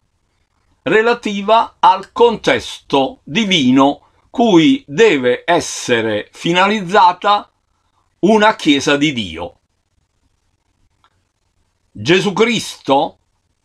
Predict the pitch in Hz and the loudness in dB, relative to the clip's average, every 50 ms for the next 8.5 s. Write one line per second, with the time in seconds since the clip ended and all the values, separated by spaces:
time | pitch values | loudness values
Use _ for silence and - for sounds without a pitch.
0 | _ _ _ _ _ - 131 143 185 202 208 196 190 185 180 - - - 160 170 | _ _ _ _ _ -6 -2 0 2 2 2 0 -2 -4 -6 -8 -2 0 0 0
1 | 170 175 170 - - 190 196 214 185 - - _ _ _ _ _ _ _ - 104 | 0 -2 -6 -4 -2 2 2 2 2 0 -2 _ _ _ _ _ _ _ -6 -2
2 | 123 156 196 220 202 160 147 139 135 131 131 131 123 110 - - _ _ _ _ | 0 2 2 2 2 2 0 0 0 0 0 0 -2 -4 -6 -12 _ _ _ _
3 | _ _ _ _ _ _ _ _ _ _ _ _ _ _ _ _ _ _ _ _ | _ _ _ _ _ _ _ _ _ _ _ _ _ _ _ _ _ _ _ _
4 | _ _ _ _ - 127 160 165 165 165 156 151 151 147 143 139 - - _ _ | _ _ _ _ 0 2 2 2 2 2 2 2 2 2 0 0 -4 -8 _ _
5 | _ _ _ _ _ _ _ _ _ _ _ _ _ _ _ _ _ _ _ - | _ _ _ _ _ _ _ _ _ _ _ _ _ _ _ _ _ _ _ -10
6 | 113 123 165 185 185 - - - 208 214 214 180 202 214 208 208 208 214 - - | -2 2 2 2 2 0 -2 -2 -2 -2 -2 0 0 0 2 0 -2 -4 -6 -10
7 | _ _ _ _ _ _ _ _ _ _ _ _ _ _ _ _ _ - - 247 | _ _ _ _ _ _ _ _ _ _ _ _ _ _ _ _ _ 2 4 6
8 | 254 254 254 254 269 262 262 254 - | 6 6 4 2 0 -2 -2 -4 -6